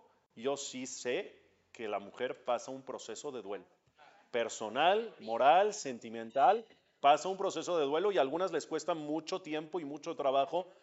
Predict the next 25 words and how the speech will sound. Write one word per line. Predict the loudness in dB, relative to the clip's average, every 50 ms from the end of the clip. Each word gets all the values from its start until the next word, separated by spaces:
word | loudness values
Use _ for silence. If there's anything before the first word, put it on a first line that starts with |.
| _ _
salir | -10 0 2 2 2 2 2 2
adelante, | 2 2 2 2 0 0 -2 -8 -6
quererse | -4 -4 -2 -2 -2 -2 -4 -4
volver | -2 -2 0 0 0 -2 -2
a | -2
embarazar, | -6 -4 -4 -2 -2 -4 -4 0 4 6 6 6 6 4 4 0 -6 -18 -20 -20 _ _ -2
volver | -2 -2 0 2 0 2 0
a |
ilusionarse, | 0 -2 -4 -8 -8 -8 -8 -8 -6 -4 -2 -2 -2 -4 -4 -4 -4 -4
de | -2 -4
verdad, | -4 -2 -2 -2 -2 -2
no | -4 -6 -4 -4 -4
es | -4 -6 -8
nada | -8 -6 -4 -4 -4
fácil, | -2 -2 -4 -4 -4 -6 -14 -18 -16 -12
no | -8 -8 -8
es | -8 -8
nada | -8 -8 -8 -8
fácil. | -8 -12 -18 -18 -18 -20 _ _ -8
Pero | -4 0 2
bueno, | 2 2 0 -2 -20 _ _ _ _ _ _ _ _ _ _ _ _ _
regresando | 0 6 6 6 8 6 4 4 4 4 4 6 4
al | 4 4
tema | 4 2 2 2
nuestro. | 0 -2 -4 -8 -10 -18 -20